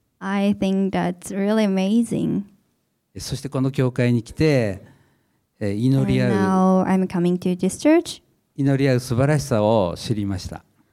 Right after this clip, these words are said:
Speaker 1: Uh, I'm learning more and more. Play is important and amazing.
Speaker 2: 本当に素晴らしいことです。
Speaker 1: That's really wonderful.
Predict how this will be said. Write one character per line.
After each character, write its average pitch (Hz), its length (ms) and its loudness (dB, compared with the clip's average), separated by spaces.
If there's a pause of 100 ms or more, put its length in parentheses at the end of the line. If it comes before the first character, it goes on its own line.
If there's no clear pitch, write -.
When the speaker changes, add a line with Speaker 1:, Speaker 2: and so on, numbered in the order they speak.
(200)
Speaker 1:
Uh, 185 720 -2
I'm 190 460 2
learning 180 500 2
more 175 640 4
and 175 200 2
more. 196 600 4
Play 180 540 0
is 160 560 2
important 156 560 0
and 165 140 0
amazing. - 760 -2 (1600)
Speaker 2:
本 139 120 -8
当 139 80 0
に 131 60 2
素 135 140 -4
晴 123 120 4
ら 110 80 -2
し 131 120 -2
い 120 40 0
こ 95 100 -4
と 90 100 -6
で 90 160 -6
す。 - 360 -20 (1120)
Speaker 1:
That's - 280 -8
really 170 300 0
wonderful. 196 720 -2